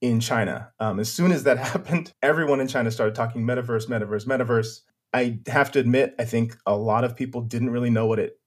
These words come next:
meant or <laughs> what they were really referencing. There's just kind of this vague idea of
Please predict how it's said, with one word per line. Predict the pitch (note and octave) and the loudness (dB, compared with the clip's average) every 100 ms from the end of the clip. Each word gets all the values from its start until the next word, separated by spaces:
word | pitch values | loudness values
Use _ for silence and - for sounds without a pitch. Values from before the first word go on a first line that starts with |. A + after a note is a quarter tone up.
| - | -4
meant | A#2 D#3+ F3+ | 0 0 0
or | A2+ | -2
<laughs> | A#2 | 0
what | - D#3+ - | 2 2 2
they | |
were | A2 F2 - | 0 0 -6
really | A#2 C3 B2+ A#2+ A2+ | -2 0 2 0 -2
referencing. | - A#2 A#2 C3+ C3+ D3+ D#3+ | 0 -2 0 -4 -4 -4 0
There's | C3+ C#3 | 0 2
just | C#3+ - | 0 0
kind | C#3+ | 0
of | B2 | 0
this | B2 | -2
vague | A2+ C3 C3 C3 | -2 0 2 0
idea | A#2 A#2 B2 A#2 | -2 -2 -2 -2
of | A2+ - A#2 A2+ G#2 A2+ - | -2 -2 -2 -2 -4 -8 -20